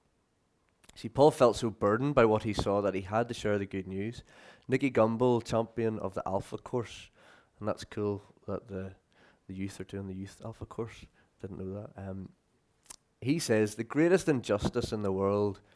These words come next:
is for people never to have heard about Jesus.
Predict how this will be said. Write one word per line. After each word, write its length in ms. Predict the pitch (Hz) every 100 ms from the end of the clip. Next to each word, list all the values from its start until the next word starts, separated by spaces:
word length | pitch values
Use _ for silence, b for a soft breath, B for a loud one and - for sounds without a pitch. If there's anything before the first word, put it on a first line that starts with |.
| b b b b
is 100 | 101
for 120 | -
people 300 | 98 104 101
never 380 | 101 101 104 113
to 180 | 107 104
have 120 | 98
heard 240 | - 95 95
about 260 | 92 87
Jesus. 680 | - 85 92 107 107 - -